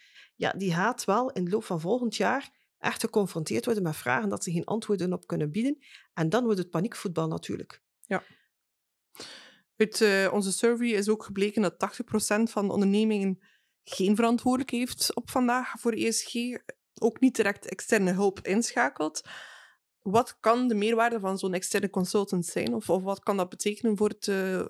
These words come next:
Speaker 2: voor de K M O?
Speaker 1: Wat dat we eigenlijk zien, is voor veel ondernemingen is het probleem gewoon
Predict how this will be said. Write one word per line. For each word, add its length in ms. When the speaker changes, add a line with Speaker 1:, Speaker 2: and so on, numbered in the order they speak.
Speaker 2:
voor 300
de 80
K 60
M 200
O? 200
Speaker 1:
Wat 200
dat 120
we 100
eigenlijk 440
zien, 240
is 180
voor 120
veel 200
ondernemingen 520
is 80
het 120
probleem 520
gewoon 380